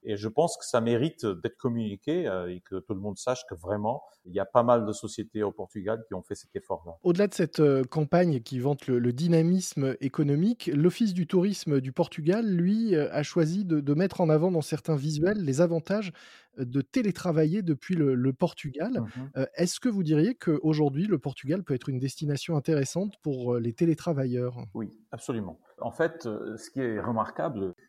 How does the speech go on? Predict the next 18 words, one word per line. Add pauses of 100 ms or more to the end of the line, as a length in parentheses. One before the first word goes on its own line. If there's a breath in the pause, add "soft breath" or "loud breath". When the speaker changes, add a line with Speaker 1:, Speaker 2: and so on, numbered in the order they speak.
(100)
Speaker 1:
c'est
que,
euh,
le
Portugal (180)
a
su
s'adapter,
euh,
tellement
vite (260)
aux
nouvelles
cir-,
circonstances. (400)
Tout
d'un
coup,